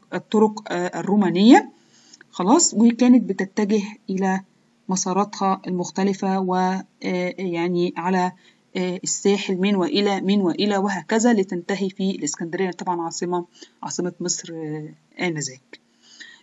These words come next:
آه، خدوا بالكم كمان كان في فروع النيل القديمة هنتكلم عليها بعدين إن شاء الله. آه، كان بيتم برضو، آه، النقل من خلالها، فهنا النقل كان نقل برضو إيه؟ نهري، يعني كان في هنا فرع قديم اندثر،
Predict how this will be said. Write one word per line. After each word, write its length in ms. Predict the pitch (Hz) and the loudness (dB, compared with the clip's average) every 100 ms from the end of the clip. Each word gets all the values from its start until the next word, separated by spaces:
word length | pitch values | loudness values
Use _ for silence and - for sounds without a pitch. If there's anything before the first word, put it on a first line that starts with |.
| - 190 | -4 0
آه، 500 | 180 180 175 175 170 | 4 4 4 4 2
خدوا 240 | 202 185 | 2 4
بالكم 240 | 208 214 | 2 0
كمان 300 | 202 180 202 | 0 2 2
كان 420 | 233 196 180 170 - | 2 0 0 -2 -8
في 300 | - 202 196 | -4 0 0
فروع 380 | 190 185 196 190 | -2 0 0 0
النيل 380 | 175 180 196 180 | 0 2 2 2
القديمة 640 | 165 - 170 175 233 196 | -4 -8 -4 2 2 2
هنتكلم 360 | 165 - 180 170 | -6 -6 -6 -6
عليها 240 | 165 180 | -6 -8
بعدين 280 | 156 143 180 | -10 -12 -8
إن 80 | 185 | -6
شاء 240 | - - | -6 -8
الله. 300 | 151 156 294 - - - _ 185 | -10 -4 -4 -4 -18 -18 _ -4
آه، 300 | 170 175 175 | 0 0 0
كان 220 | 208 208 | 2 2
بيتم 360 | 190 208 196 | 2 0 0
برضو، 500 | 170 190 175 185 190 - | 0 0 0 0 0 -2
آه، 220 | 180 175 | -2 0
النقل 560 | 165 170 185 - 185 180 185 | -2 -2 -2 -2 -4 -4 -2
من 180 | 190 | 0
خلالها، 600 | 190 196 175 165 160 147 - _ - | 0 0 0 0 -4 -8 -10 _ -6
فهنا 200 | 170 180 | 0 2
النقل 340 | 170 185 185 | 0 -2 -4
كان 240 | 170 170 165 | -4 -4 -4
نقل 220 | 175 170 | -4 -2
برضو 240 | 175 165 | -2 0
إيه؟ 200 | 175 175 | 0 2
نهري، 340 | 180 160 165 160 | 2 0 -2 -2
يعني 140 | 151 | -4
كان 140 | 160 | -6
في 260 | 160 196 190 | -4 -2 -2
هنا 80 | 185 | -2
فرع 280 | 196 190 170 | 0 0 0
قديم 360 | - 151 196 | -4 -2 0
اندثر، 520 | 180 156 214 302 330 | 0 0 4 4 4